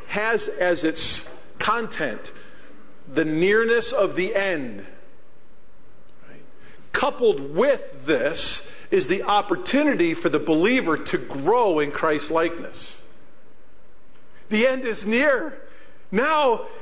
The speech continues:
wow, how can we become more like Christ? Because he can come today. That's the goal.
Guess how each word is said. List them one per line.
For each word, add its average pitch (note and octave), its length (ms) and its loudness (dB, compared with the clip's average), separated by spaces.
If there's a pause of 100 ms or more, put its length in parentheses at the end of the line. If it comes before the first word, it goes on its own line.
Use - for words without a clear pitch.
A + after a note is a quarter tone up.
(480)
wow, C#4 280 4
how D#4+ 240 4
can D#4 180 0
we C#4+ 100 4
become B3+ 400 2
more B3+ 180 6
like A#3 220 2
Christ? B3+ 640 2 (680)
Because A3+ 280 0
he C4 100 4
can C#4 200 -2
come C#4 260 2
today. D4 520 4 (1800)
That's - 240 2
the B3+ 120 -4
goal. C4 580 2